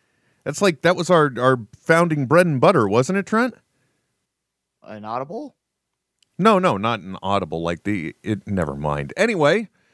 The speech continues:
Speaker 1: you want a cold open? We'll do a cold open. Hold on.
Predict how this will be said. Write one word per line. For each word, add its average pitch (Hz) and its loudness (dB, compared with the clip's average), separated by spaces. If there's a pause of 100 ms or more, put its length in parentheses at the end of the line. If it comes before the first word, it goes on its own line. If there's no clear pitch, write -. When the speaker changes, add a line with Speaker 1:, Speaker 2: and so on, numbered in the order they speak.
(120)
Speaker 1:
you 131 -2
want 170 0
a 160 -6
cold 170 0
open? 170 -2
We'll 123 -4
do 120 -2
a 120 0
cold 110 0
open. 85 -4
Hold 98 -2
on. 82 -6